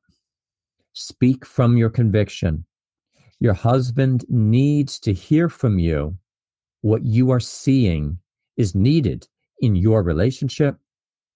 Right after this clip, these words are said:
and in the home. This is your place.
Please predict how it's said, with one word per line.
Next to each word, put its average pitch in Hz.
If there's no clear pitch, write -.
and 123
in 110
the 104
home. 90
This 123
is 139
your 127
place. -